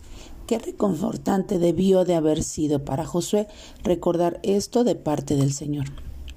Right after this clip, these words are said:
Este acontecimiento me hace recordar las palabras de Jesús en Juan catorce veintisiete que dice: "La paz te dejo, mi paz les doy.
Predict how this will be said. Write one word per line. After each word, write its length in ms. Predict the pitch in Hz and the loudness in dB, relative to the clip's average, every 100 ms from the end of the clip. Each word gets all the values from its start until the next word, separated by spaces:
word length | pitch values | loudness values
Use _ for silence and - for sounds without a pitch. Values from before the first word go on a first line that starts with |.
| - - - - - | -16 -16 -18 -6 -2
Este 240 | 220 220 | 0 0
acontecimiento 720 | 226 196 180 - 165 160 165 | 2 2 0 -2 0 0 2
me 120 | 180 160 | 2 0
hace 180 | 156 | -2
recordar 420 | 165 147 151 143 156 | -4 0 2 2 2
las 160 | 180 | 0
palabras 480 | - 143 143 147 147 | 0 2 4 4 2
de 80 | 151 | 0
Jesús 480 | 160 156 175 170 - | 0 0 -2 -2 -2
en 160 | 165 | -2
Juan 220 | 147 151 147 | 2 0 0
catorce 480 | 151 151 139 160 | 0 -2 -2 -2
veintisiete 600 | 151 156 165 - 156 175 | 0 0 -2 -4 -2 -2
que 140 | 175 190 | -2 0
dice: 320 | 233 - - - - - - - - | 0 -2 -8 -14 -18 -18 -18 -12 -2
"La 200 | 185 185 | 0 0
paz 220 | 208 208 | -2 0
te 120 | 233 | 0
dejo, 300 | 214 220 - | 0 0 4
mi 220 | 220 180 170 | 4 6 4
paz 280 | 143 156 | 0 -2
les 240 | 165 147 139 | 0 0 2
doy. 200 | 135 | 0